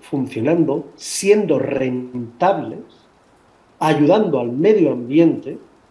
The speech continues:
y transformando residuos en energía. Por lo cual es algo tangible que podemos todos tocar, ver, oler, oír y, y,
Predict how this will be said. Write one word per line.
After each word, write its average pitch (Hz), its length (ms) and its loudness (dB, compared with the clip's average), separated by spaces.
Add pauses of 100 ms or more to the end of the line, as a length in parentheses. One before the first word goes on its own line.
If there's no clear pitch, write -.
(480)
y 156 100 -4
transformando 147 680 0
residuos 160 520 -4 (360)
en 135 140 -4
energía. 120 540 -6 (1080)
Por 135 160 -2
lo 131 120 -2
cual 156 160 0
es 170 100 -2
algo 180 220 -2
tangible 156 480 -2
que 147 80 -4
podemos 143 380 -8
todos 147 260 -6
tocar, 147 380 -6 (420)
ver, 165 460 -4 (160)
oler, 147 420 -2 (200)
oír 160 400 -4 (760)
y, 110 80 -12 (220)
y, 113 180 -14